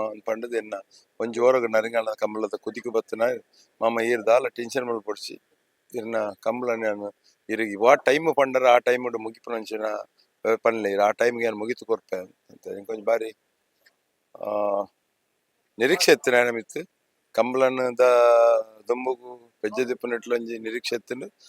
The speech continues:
ಅತನ ಎಂಕಲ್ನ ಒಂಜಿ ಒಡನಾಟ ಕಷ್ಟ ಸುಖೋಕು ಎಂಕಲೊಟ್ಟಿಗೆ ಉಲ್ಲೆ ಪನ್ಪುನಂಚಿ ಆಶೆ ಎತ್ತುಂಡು. ಅವು ಪೂರ ನಿರಾಶೆ ಆಂಡ್ ಆಯೆ ಐಕ್ಯ ಮತ್ತೊಟ್ಟು ದೇವರನ ಪಾದ ಸೇರೋಡು. ನಮ್ಮನ ಮಾತ ಇಂತೆ ಮಾತ ಈತ ಜನ ಸಾವಿರಾರು ಜನ ಬತ್ತಿನ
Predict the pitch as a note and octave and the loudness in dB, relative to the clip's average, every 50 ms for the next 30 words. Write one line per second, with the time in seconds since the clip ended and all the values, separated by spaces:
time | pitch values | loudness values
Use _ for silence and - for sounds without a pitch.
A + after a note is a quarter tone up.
0 | - _ _ - B2+ - - C3+ C3+ C3+ C3 B2+ C3 C3 B2 A#2 A2+ A#2 A#2 C3 | -20 _ _ -6 -6 -6 -4 -6 -4 -6 -4 -4 -6 -4 -2 0 0 2 2 2
1 | C3+ C3+ C3 - C3 B2+ - - B2 - - - C#3 B2+ - A#2+ - B2+ A#2+ - | 2 0 0 0 0 -2 -2 -4 -6 -6 -4 -6 -6 -6 -6 -6 -6 -6 -6 -2
2 | A#2+ A#2 A2+ A2 A#2 A2+ A2+ _ - A2 A2 A#2+ C3+ C3+ C3 A#2+ B2 A#2 A2+ _ | -4 -4 -4 -2 -4 -4 -4 _ -8 -10 -8 -6 -2 -2 -2 -2 -2 -6 -6 _
3 | - A2 G#2+ - _ _ _ _ _ _ _ _ - G#2 A2 - - G#2 F#2+ - | -16 -16 -16 -16 _ _ _ _ _ _ _ _ 0 0 0 0 0 -6 -8 -10
4 | _ - E2 - _ _ _ _ _ _ _ _ _ _ _ _ _ _ _ _ | _ -18 -18 -18 _ _ _ _ _ _ _ _ _ _ _ _ _ _ _ _
5 | _ _ _ _ _ - - F#2 - - B2+ D3 D#3+ D#3 D3 C#3 C3+ C3 - _ | _ _ _ _ _ -12 -12 -12 -10 -6 -2 2 2 2 2 2 -2 -6 -10 _
6 | _ _ _ _ _ A2+ A2+ A2+ A#2 C3 D3+ D#3+ D3+ - - B2+ A2 G2+ F#2 F2+ | _ _ _ _ _ -10 2 6 10 12 12 12 10 8 4 2 2 2 -2 -6
7 | G2+ - _ _ _ _ _ - - - _ _ _ _ _ _ _ _ _ _ | -12 -20 _ _ _ _ _ -18 -18 -18 _ _ _ _ _ _ _ _ _ _
8 | _ _ _ _ _ - G#2 A#2 B2 B2 B2 A#2+ A#2 A2+ A#2 C3 C3+ - - D#3 | _ _ _ _ _ -4 -2 0 0 2 2 2 0 0 0 -2 -2 -2 -4 -2
9 | C#3+ C#3+ - C#3 B2+ C#3 C3+ A#2+ A#2+ B2 B2+ B2+ A#2 A#2+ A2 A2+ A2+ A2 A2+ A2+ | -2 -2 -4 -4 -6 -6 -2 0 0 2 2 0 0 0 2 2 2 2 2 -4
10 | - G#2+ G2 F2 F2 E2+ _ _ _ _ _ _ _ _ _ _ _ _ _ _ | -4 -4 -4 -4 -6 -10 _ _ _ _ _ _ _ _ _ _ _ _ _ _
11 | _ _ - _ _ _ _ _ - A2 A2+ A#2 A#2+ A#2 A#2+ A#2+ C3 C#3 - C3 | _ _ -20 _ _ _ _ _ -8 -6 -6 -4 -4 -2 0 0 -2 -2 -2 -4
12 | C3 A#2+ A2+ - B2+ A#2 A#2+ A#2 A2 - A#2 A#2 A2+ A2 A2 A2+ A2 - B2 A2+ | -4 -4 -2 -4 -2 -2 -2 -4 -2 -2 -4 -4 -2 -4 -4 -8 -8 -10 -8 -4
13 | A2+ A#2 A#2 A2+ A2+ G#2+ - - A2 G#2+ A2 A#2 B2 B2 B2 A#2 A2 A#2 A2+ A2 | -2 -2 0 0 -2 -2 -2 0 0 0 2 4 4 2 2 2 -2 -4 -4 -2
14 | G#2+ A2 - - A2+ A2+ | -4 -4 -6 -6 -6 -4